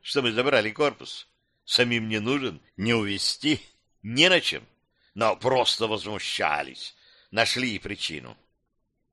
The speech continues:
А мы вскоре разогнались и ушли, возвращаясь к системе Зерра. Как звезды прыгнули нам навстречу,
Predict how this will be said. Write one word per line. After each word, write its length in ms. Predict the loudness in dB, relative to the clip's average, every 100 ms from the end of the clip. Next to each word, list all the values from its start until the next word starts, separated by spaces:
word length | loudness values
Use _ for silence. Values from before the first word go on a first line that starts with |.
| 2
А 200 | 6 8
мы 180 | 6 4
вскоре 540 | 2 0 2 4 4 2
разогнались 1500 | 0 -2 -2 -4 -4 0 4 4 4 2 -2 -8 -10 -10 -6
и 140 | -4
ушли, 720 | -4 -6 -8 -6 -4 -4 -6 -8 _ -20 _ -6
возвращаясь 680 | -4 -2 4 6 6 2
к 60 | -6
системе 800 | -6 -6 -4 -2 -2 -2 -6 -6
Зерра. 640 | -4 -4 -4 -6 -10 -12 _ _ _ _ _ _ _ _ _ 4
Как 180 | 4 4
звезды 420 | 4 4 4 -2
прыгнули 640 | -4 2 2 2 2 0 2
нам 200 | 2 2
навстречу, 640 | -2 0 0 -2 -6